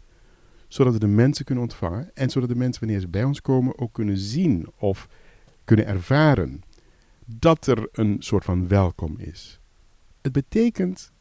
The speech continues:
dat we op scholen ook op allerlei manieren kunnen laten zien aan de kinderen in de omgeving dat ze welkom zijn. Dus als die honderdtachtig talen er zijn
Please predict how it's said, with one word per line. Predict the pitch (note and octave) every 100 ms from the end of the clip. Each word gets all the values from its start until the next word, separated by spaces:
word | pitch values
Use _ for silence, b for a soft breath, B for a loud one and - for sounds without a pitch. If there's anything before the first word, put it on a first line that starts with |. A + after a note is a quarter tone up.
| _
dat | B2+ -
we |
op | -
scholen | - - C#3+ C#3+ D3
ook | - A#2
op | A#2 -
allerlei | C3+ D#3+ D#3 C3
manieren | A2+ G#2+ A2+ C3+ A#2+ D#3 b b b b b
kunnen | A2+ G#2+
laten | G#2 F#2+ G2
zien | F#2+ G2+ D#3+ G3 A#2+
aan | F#2 F#2
de |
kinderen | - F2+ D#2+ E2+ C3+ - _ _
in | F3 G#3+
de | G#3+
omgeving | D3+ C#3+ G#2 F2+ F#2 G2 A2 - _ -
dat | A#2 D3+ D3+
ze | A2+
welkom | F#2 D2 - D#2+
zijn. | - - - b b b b b b -
Dus | D#3 - - _ -
als | C4+ A#3+
die | F#3
honderdtachtig | D#3+ D3 - F#3+ - C3
talen | - A#2+ A#2 G#2+
er | G2
zijn | F#2 G#2 D2+